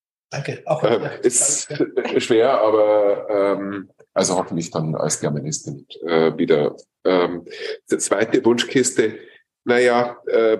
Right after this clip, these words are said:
Speaker 2: diese Twitter-Kommunikation, Social Media mit all ihren Kreisläufen. Meine Erfahrung ist schon die, dass das, äh, dann am meisten zieht, wenn es,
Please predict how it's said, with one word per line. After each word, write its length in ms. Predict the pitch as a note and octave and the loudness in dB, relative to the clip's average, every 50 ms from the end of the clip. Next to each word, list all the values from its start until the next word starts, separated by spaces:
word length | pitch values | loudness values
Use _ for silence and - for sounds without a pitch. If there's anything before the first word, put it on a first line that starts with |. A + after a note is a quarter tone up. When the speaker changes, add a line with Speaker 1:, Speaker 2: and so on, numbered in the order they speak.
| - - - | -2 -2 0
Speaker 2:
diese 340 | A#2 A#2 - A2 - - | 0 2 2 0 0 -2
Twitter-Kommunikation, 1080 | - - C#3+ C#3 C#3 D#3+ - - C3+ A#2+ A#2+ A#2 A#2 - - A#2 A2 - - A2 G#2+ G#2 | -2 -2 -2 2 2 0 0 2 0 0 2 2 0 2 2 0 0 0 0 0 0 0
Social 360 | - A#2+ G2+ - - A#2 G2+ | 2 0 0 0 0 -6 -4
Media 340 | G#2+ A2+ A#2+ B2 B2+ A2+ G#2+ | -2 -2 0 0 0 0 2
mit 160 | G#2 F#2+ F2+ | 0 0 0
all 220 | - - F#2 F#2 - | -2 -2 -2 -2 0
ihren 200 | - F2 F2 E2+ | -2 -2 -4 -2
Kreisläufen. 840 | - F#2 F#2+ - - - A2 G#2 G#2 G2+ - - G#2+ G2 F#2+ G2 - - _ _ _ _ _ | 0 0 0 0 2 0 0 0 0 -2 -4 -12 -14 -14 -14 -16 -20 -20 _ _ _ _ _
Meine 240 | - G2+ G#2+ C#3 D3 | -2 -2 0 2 2
Erfahrung 440 | F2+ - - A#2 G#2 G#2 A2 A#2 | 0 0 0 0 0 0 0 -2
ist 160 | - G#2 - - | -4 -4 -6 -6
schon 200 | - A2+ G2 - | -6 -8 -8 -8
die, 160 | - - A2+ | -8 -6 0
dass 240 | A2 G#2 F#2+ - - | 0 2 2 2 -2
das, 480 | G2+ F2+ - - - - - - _ _ _ _ _ _ _ _ - | -2 0 0 0 0 -2 -8 -14 _ _ _ _ _ _ _ _ -2
äh, 300 | G2 G2 F#2 F#2 F2+ F2 - | 2 4 4 4 2 2 2
dann 180 | G#2+ A2 C3+ | 0 2 2
am 120 | D3 C3 A#2 | 2 0 2
meisten 380 | A2 G#2+ G#2+ - - - - | 2 2 2 0 -4 -10 -14
zieht, 300 | - - A#2 A2 G#2+ - | -12 -12 -12 -10 -8 -6
wenn 120 | G2 F2+ F2 | -6 -4 -4
es, 440 | D#2+ - - - - - - - | -4 -4 -4 -4 -4 -6 -6 -6